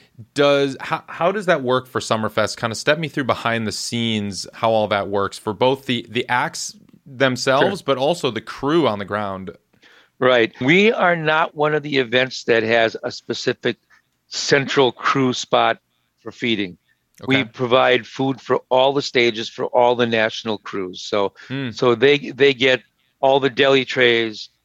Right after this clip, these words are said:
Speaker 2: all the fruit trays, and everything is delivered fresh. Sandwiches are all delivered fresh every morning to the spa-, stage manager who puts it in a spot for the national acts that are playing. The local acts, we do not feed them.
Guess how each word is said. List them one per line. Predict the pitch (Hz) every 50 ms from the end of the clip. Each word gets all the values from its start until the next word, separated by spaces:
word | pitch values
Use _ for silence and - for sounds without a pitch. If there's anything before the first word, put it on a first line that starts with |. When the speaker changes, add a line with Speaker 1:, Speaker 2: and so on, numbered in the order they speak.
| _ -
Speaker 2:
all | 123 131 127
the | 123 123
fruit | - - - 131 131 127 -
trays, | - - 123 120 113 113 110 107 101 - - _ _ _ _ -
and | 123 120
everything | 123 120 131 127 - 131 127
is | 127 120 -
delivered | - 131 113 123 120 107 120 104
fresh. | - - 123 117 107 - -
Sandwiches | - 120 120 120 113 113 110 104
are | 120
all | 123 131
delivered | 123 131 135 123 131 117 117 110 -
fresh | - - - 123 117 113 110 - - - - _ _ _ _ _ _ _ _ _ _ _ _ _ 135
every | 131 123 120 131 127
morning | 123 120 117 117 110 110 110 110 104 _ _ _ _ _ _
to | - 113
the | 113
spa-, | - - - 127 123 117
stage | - - - 127 127 120 - 120
manager | 123 120 120 117 104 113 117 113
who | 104 113 101
puts | - - 131 120 - -
it | 123 113 101 -
in | 120 117
a | 110
spot | - - - 120 117 113 110 - _
for | - 113 107 107 110 110 107 - - - _ _ _ -
the | 123
national | 120 120 120 120 120 - - 123 117
acts | 113 113 113 - -
that | 113 104
are | 104 - -
playing. | 120 113 110 113 117 120 120 _ _ _ _ _
The | - 120
local | 120 127 131 123 120 123
acts, | 120 117 117 - - -
we | 120 113
do | 107 113 113
not | 113 110 113 117 120 120 - _ _ _ _ _ -
feed | 120 117 113 104 98
them. | 110 113 107 110 123 147 160 165